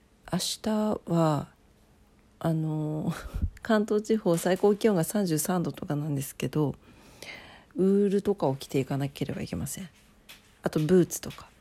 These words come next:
暑い、暑いよね、絶対ね。暑いけど頑張って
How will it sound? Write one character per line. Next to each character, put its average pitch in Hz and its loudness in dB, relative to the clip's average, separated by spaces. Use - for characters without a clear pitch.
暑 220 0
い、 226 0
暑 - -4
い 240 0
よ 226 2
ね、 214 2
絶 208 -2
対 196 0
ね。 202 0
暑 202 -4
い 208 -4
け 208 0
ど 185 0
頑 175 2
張 180 0
っ 180 -4
て 151 -4